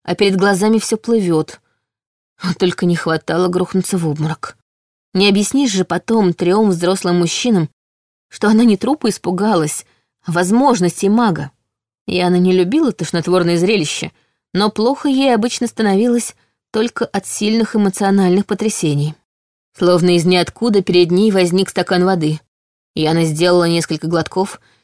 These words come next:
чувствуя, как паника понемногу отступает. «Всё нормально», — с трудом выдавила она. «Кремнёв, выведи свою подопечную на воздух», — велел Воронов, но Яна уверенно качнула головой.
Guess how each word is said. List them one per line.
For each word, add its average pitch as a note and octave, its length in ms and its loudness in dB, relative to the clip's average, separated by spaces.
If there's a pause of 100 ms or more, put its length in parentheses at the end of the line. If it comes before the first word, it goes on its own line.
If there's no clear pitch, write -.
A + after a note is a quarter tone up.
чувствуя, A#3 460 -2
как A3 240 -6
паника A3+ 460 0
понемногу G3+ 540 2
отступает. F3+ 720 -4 (420)
«Всё - 260 -8
нормально», — F3 720 -2 (680)
с - 100 -20
трудом F3 360 2
выдавила D#3+ 480 2
она. D#3+ 280 -2 (540)
«Кремнёв, G#3 440 2 (380)
выведи C#4+ 340 4
свою E3+ 260 0
подопечную F3 540 0
на E3 100 2
воздух», — D3+ 420 -6 (520)
велел F3+ 280 4
Воронов, G#3 460 2
но G3 100 2
Яна F#3+ 400 4
уверенно F3+ 420 2
качнула F3+ 420 0
головой. E3 460 0